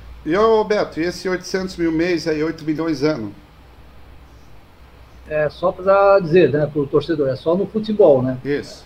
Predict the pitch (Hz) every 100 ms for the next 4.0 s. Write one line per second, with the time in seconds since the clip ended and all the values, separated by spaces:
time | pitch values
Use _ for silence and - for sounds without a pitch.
0 | - 123 151 147 151 160 - - 165 175
1 | 190 180 190 190 101 202 - 160 139 180
2 | 269 170 180 156 156 214 185 - - -
3 | - - - 139 131 123 - 156 - 160